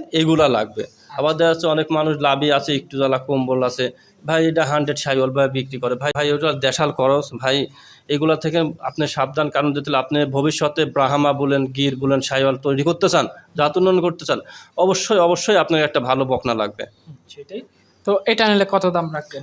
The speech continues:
Speaker 1: ভাই, এটা নিলে পঁয়ষট্টি হাজার টাকা দাম।
Speaker 2: পঁয়ষট্টি দামে পর্দায় আছে, গরুর জাতে মানও বেশ ভালো আছে।
Speaker 1: জি, এইগুলা দেখেন অনেক লোক বলে যে, "ভাই আমার লাইফের প্রথমে সেরা কালেকশন, জীবনে কালেকশন করে না।" ভাই, এগুলা অযথা আবেগে, আবেগ দিয়ে কোনো কিছু হয় না। আপনি দেখবেন, জাত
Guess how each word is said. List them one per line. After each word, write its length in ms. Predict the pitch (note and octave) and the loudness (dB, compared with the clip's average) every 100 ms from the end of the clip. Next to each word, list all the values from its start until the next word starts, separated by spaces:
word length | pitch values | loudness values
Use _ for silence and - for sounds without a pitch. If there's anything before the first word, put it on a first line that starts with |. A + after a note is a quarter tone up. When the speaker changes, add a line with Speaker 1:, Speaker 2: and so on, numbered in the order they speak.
| C3+ | -2
Speaker 1:
ভাই, 100 | D3+ | 0
এটা 160 | D3+ D#3+ | 2 2
নিলে 160 | D3+ | 2
পঁয়ষট্টি 400 | D3+ D3+ D#3 - C#3 | 2 0 0 0 0
হাজার 180 | B2 - | 0 -2
টাকা 140 | A#2 | -2
দাম। 160 | A2 G#2 | -2 -4
Speaker 2:
পঁয়ষট্টি 520 | A#3 G#3 G#3 G#3+ - | -2 -4 -4 -10 -12
দামে 300 | A#3+ A3 A3 | -6 -2 -2
পর্দায় 380 | G#3+ A3 G#3+ G#3+ | -2 -4 -2 -4
আছে, 160 | G#3+ D4 | -4 -6
গরুর 280 | A#3 A3+ G#3 | -4 -4 -2
জাতে 260 | G3+ G#3 | -4 -4
মানও 220 | G3+ G3+ G3 | -8 -6 -8
বেশ 160 | F3 D#3+ | -10 -10
ভালো 200 | D#3 D3 | -8 -6
আছে। 220 | C#3 - C#3 D3 | -8 -10 -14 -2
Speaker 1:
জি, 120 | D#3+ D#3+ | 0 4
এইগুলা 280 | F#3 F#3 F3+ | 4 4 4
দেখেন 260 | E3+ E3 E3 | 2 2 2
অনেক 240 | D3+ D3+ | 2 0
লোক 140 | D3 D3 | -2 -2
বলে 200 | C#3+ C#3 C3+ | 0 0 0
যে, 100 | C3 | -2
"ভাই 160 | C3 | 0
আমার 180 | B2+ C3 B2 | 0 0 -4
লাইফের 320 | B2+ B2 B2+ A2 | -4 -2 -2 -4
প্রথমে 440 | B2 A2+ B2 A#2+ | -6 -4 -4 -4
সেরা 280 | - C3+ B2+ | -4 -4 -2
কালেকশন, 440 | A#2+ B2 A#2 B2 A#2+ | -4 -6 -10 -12 -10
জীবনে 300 | C3+ B2 A#2+ | -6 -4 -4
কালেকশন 360 | A#2 A#2 - A#2+ | -6 -8 -8 -14
করে 180 | B2+ B2+ | -10 -12
না।" 100 | C#3 - - - - | -12 -16 -20 -20 -4
ভাই, 180 | C3+ C3+ | 0 0
এগুলা 340 | C3 C3+ C#3+ D3 D3 - - - - _ - | -2 0 2 2 0 -8 -20 -20 -20 _ -6
অযথা 340 | C3 C3+ C3+ C3 | -2 0 0 0
আবেগে, 300 | B2+ B2+ C3 | -2 0 0
আবেগ 300 | A#2+ B2+ C3 | 0 -2 -4
দিয়ে 100 | B2 | -2
কোনো 160 | B2+ C3+ | -2 -2
কিছু 200 | C3+ C3+ | -2 -4
হয় 100 | C3 | -2
না। 100 | C3+ | 0
আপনি 180 | B2+ C#3 B2+ | -2 -4 -4
দেখবেন, 360 | C#3 C3+ D3 C3+ | -4 -2 -2 -2
জাত 220 | C3+ C3 | 0 0